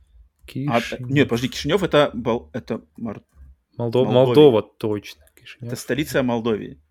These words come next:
Speaker 2: Ага, вот.
Speaker 1: А!
Speaker 2: Вот оттуда. Автобус, автобус
Speaker 1: Короче
Speaker 2: ночной, ночной, н-, н-, автобус идёт ночью, и проезжаешь эти все страны, и приезжаешь в, в Турцию в итоге.
Speaker 1: Любое славянское место, которое меня первее, быстрее всего д-, д-, д-, д-,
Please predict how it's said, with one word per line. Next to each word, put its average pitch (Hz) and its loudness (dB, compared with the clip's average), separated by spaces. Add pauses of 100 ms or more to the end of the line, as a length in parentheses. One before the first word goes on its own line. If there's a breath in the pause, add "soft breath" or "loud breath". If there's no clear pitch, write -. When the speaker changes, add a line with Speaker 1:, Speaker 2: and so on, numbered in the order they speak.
(160)
Speaker 2:
Ага, 101 -8
вот. 156 6
Speaker 1:
А! 135 4 (380 soft breath)
Speaker 2:
Вот 117 -6
оттуда. 101 -8 (100)
Автобус, 170 2
автобус 165 4
Speaker 1:
Короче 147 4 (200)
Speaker 2:
ночной, - -
ночной, 147 0
н-, 131 -6 (340)
н-, - -2
автобус 131 -2
идёт 127 2
ночью, 131 -2
и 120 0
проезжаешь 120 2
эти - -20
все - -8
страны, 131 -2
и - -6
приезжаешь 110 0
в, - -20
в - -18
Турцию - -14 (640)
в 107 -12
итоге. 110 -10
Speaker 1:
Любое 147 4
славянское 127 -2
место, 127 -4
которое 127 -2
меня 113 -4 (440)
первее, 127 -2
быстрее 117 -6
всего 131 -2
д-, 110 -4
д-, 110 -6
д-, 107 -6
д-, 104 -10